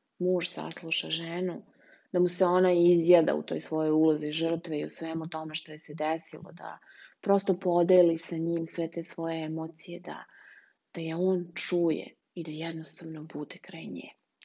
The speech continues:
Da sve to negde što je on konstruktivno onako izneo za sto i predložio, a,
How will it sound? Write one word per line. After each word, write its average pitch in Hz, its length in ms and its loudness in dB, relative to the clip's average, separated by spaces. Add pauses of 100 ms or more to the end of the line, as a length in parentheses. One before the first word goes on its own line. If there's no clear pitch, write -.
Da - 200 -10 (720)
sve 202 400 0
to 185 160 0
negde 170 400 -6
što - 460 -6 (400)
je 170 160 -8
on 170 140 -4
konstruktivno 165 1040 -6 (260)
onako 160 360 -12
izneo 165 520 0
za - 140 -18
sto - 380 -2
i - 140 -6
predložio, 165 720 -2 (640)
a, 156 260 -10